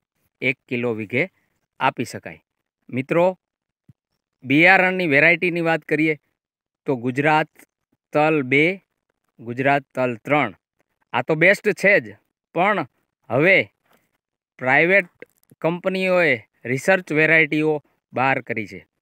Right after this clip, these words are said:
જેમાં અવની ઓગણીસ, મંગલમ એમ એસ સી છાસઠ અને નવભારત રૂપા. આ ત્રણ વેરાયટી પણ પંચ્યાસીથી નેવું દિવસનો સમયગાળો લેશે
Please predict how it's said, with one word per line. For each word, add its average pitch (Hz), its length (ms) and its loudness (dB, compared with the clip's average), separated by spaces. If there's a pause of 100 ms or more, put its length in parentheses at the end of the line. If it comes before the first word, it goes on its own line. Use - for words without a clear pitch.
(520)
જેમાં 156 420 0 (100)
અવની 139 300 0
ઓગણીસ, 139 580 -2 (880)
મંગલમ 160 600 0
એમ 156 200 0
એસ 151 120 -2
સી - 220 -10
છાસઠ 131 560 -4 (1500)
અને 139 420 2 (280)
નવભારત 147 680 2 (240)
રૂપા. 120 460 -4 (600)
આ 185 240 2
ત્રણ 202 380 -4
વેરાયટી 190 580 2
પણ 185 300 -2 (720)
પંચ્યાસીથી 160 680 -4
નેવું 139 340 -4
દિવસનો 135 420 -4
સમયગાળો 117 720 -6 (400)
લેશે 117 480 0